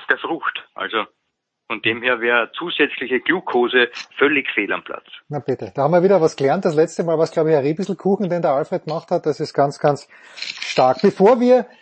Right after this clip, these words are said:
Speaker 2: auf die österreichische Liga schauen, das wollen wir natürlich machen, äh, mal ein bisschen ein größeres, äh, Big Picture,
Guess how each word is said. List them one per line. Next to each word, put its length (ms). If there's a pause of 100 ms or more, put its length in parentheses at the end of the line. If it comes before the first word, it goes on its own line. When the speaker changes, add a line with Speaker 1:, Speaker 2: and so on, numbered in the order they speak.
(140)
Speaker 2:
auf 180
die 80
österreichische 500
Liga 220
schauen, 320
das 140
wollen 160
wir 80
natürlich 420
machen, 540
äh, 580
mal 200
ein 80
bisschen 360
ein 140
größeres, 800
äh, 300
Big 480
Picture, 580